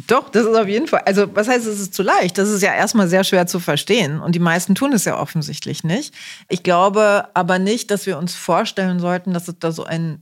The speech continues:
ähm, Gesamtrassisten gibt <laughs> oder eine Gesellschaft, die grundsätzlich erstmal rassistisch ist. Ich glaube, dass wir ja mit zweitausendfünfzehn gesehen haben, dass es gar nicht so sein muss.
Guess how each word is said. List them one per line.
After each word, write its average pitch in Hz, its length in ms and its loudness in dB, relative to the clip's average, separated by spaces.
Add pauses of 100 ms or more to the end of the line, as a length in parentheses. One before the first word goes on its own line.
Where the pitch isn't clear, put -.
ähm, 156 240 -6
Gesamtrassisten 170 1300 -2
gibt 196 380 -4 (540)
<laughs> - 560 -4
oder 185 180 0
eine 196 160 2
Gesellschaft, 196 580 2
die 208 240 2 (100)
grundsätzlich 180 600 0
erstmal 170 320 0
rassistisch - 560 -6
ist. - 320 -14
Ich - 100 -12
glaube, 190 320 0
dass 185 240 -6
wir 190 120 0
ja 185 120 0
mit 180 160 -4
zweitausendfünfzehn 190 960 -4
gesehen 208 640 0
haben, 175 200 -2
dass 175 200 -8
es 175 140 -12
gar 160 180 -2
nicht 190 160 -4
so 175 160 -6
sein 165 380 -4
muss. 269 400 -4